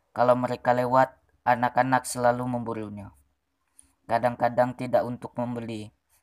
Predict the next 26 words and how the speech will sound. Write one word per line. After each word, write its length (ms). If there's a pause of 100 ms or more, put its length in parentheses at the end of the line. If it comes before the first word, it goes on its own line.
(160)
tetapi 400
untuk 320
mengerumuninya. 960 (680)
Pak 160
Ahmad 400
termasuk 480
salah 240
satu 320
di 160
antara 400
anak-anak 560
itu. 320 (880)
Tanpa 320
merasa 400
malu, 400 (320)
ia 240
ikut 400
berebutan 720
untuk 320
membeli 480
es 160
pudeng 320
puter 480 (480)
dan 240
merasakan 880
suasana 480